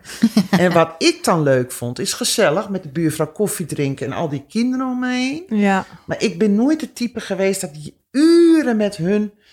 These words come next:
Speaker 2: persoonlijk bezig was. Maar wat ik dan wel leuk vond, kom maar met z'n allen binnen. Ik ga wel taarten bakken. Ik zorg dat er allemaal kleurplaten zijn. Maar ik heb me ook wel eens, hè, ook dat is een leerproces als je ouder wordt, als je moeder bent,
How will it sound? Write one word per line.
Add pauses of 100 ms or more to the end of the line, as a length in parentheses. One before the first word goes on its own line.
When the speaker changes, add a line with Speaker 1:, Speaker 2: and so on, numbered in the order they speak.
(200)
Speaker 2:
persoonlijk
bezig
was.
Maar
wat
ik
dan
wel
leuk
vond, (400)
kom
maar
met
z'n
allen
binnen. (300)
Ik
ga
wel
taarten
bakken. (320)
Ik
zorg
dat
er
allemaal
kleurplaten
zijn. (680)
Maar
ik
heb
me
ook
wel
eens,
hè,
ook
dat
is
een
leerproces
als
je
ouder
wordt,
als
je
moeder
bent,